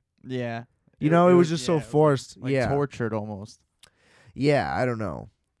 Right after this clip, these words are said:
Speaker 2: The makeup was bad. All of it was bad. That movie was just horrible. But he really got the worst. He was the worst.
Speaker 1: Yeah.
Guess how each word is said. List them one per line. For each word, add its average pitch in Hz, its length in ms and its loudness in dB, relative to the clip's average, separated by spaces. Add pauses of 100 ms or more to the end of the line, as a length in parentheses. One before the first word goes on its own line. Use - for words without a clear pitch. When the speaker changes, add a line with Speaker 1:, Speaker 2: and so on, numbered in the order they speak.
(120)
Speaker 2:
The 123 100 -6
makeup 131 500 -4
was 131 180 -2
bad. 120 180 -6
All 165 260 8
of 165 80 6
it 170 40 2
was 143 180 2
bad. 131 200 -2
That 202 120 2
movie 208 260 2
was 135 140 0
just 120 180 -6
horrible. 101 640 -2 (1080)
But 113 220 -2
he 147 140 2
really 131 240 4
got 110 180 -4
the 90 80 -10
worst. 80 320 -12
He 131 100 -4
was 107 220 -6
the 85 100 -14
worst. 82 540 -12 (260)
Speaker 1:
Yeah. - 180 -20